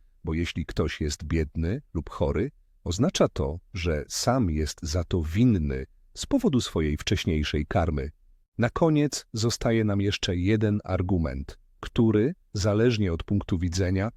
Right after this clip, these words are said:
można uznać za szczyt mądrości albo za sprytny unik od niewygodnej odpowiedzi. Mowa tu o idei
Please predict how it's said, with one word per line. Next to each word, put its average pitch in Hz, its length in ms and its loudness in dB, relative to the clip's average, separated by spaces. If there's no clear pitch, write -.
można 139 420 2
uznać 113 500 0
za 107 240 0
szczyt - 580 2
mądrości 85 680 0
albo 127 240 4
za 107 140 2
sprytny 107 440 0
unik 120 460 4
od 95 220 -2
niewygodnej 92 760 2
odpowiedzi. 76 640 -2
Mowa 95 400 0
tu 135 380 0
o 101 120 0
idei 92 640 0